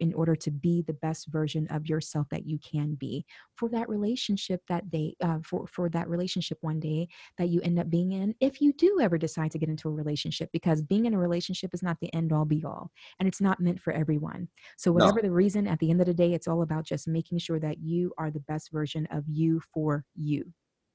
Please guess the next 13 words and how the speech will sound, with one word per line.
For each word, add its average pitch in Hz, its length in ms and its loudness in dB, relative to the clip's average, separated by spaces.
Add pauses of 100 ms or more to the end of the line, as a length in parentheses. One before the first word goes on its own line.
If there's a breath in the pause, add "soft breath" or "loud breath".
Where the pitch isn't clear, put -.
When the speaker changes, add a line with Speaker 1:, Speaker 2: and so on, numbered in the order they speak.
(120)
Speaker 2:
Yes, 90 400 0 (440)
absolutely. 85 720 2 (140)
Speaker 1:
<laughs> 320 280 4 (600 loud breath)
Awesome. 240 600 6
P 285 280 0
K, 233 300 2
man. 170 480 2
Oh 208 200 4
my 156 140 -2
goodness. 160 320 0
I 160 140 -2
appreciate 156 680 0
this. 151 260 -2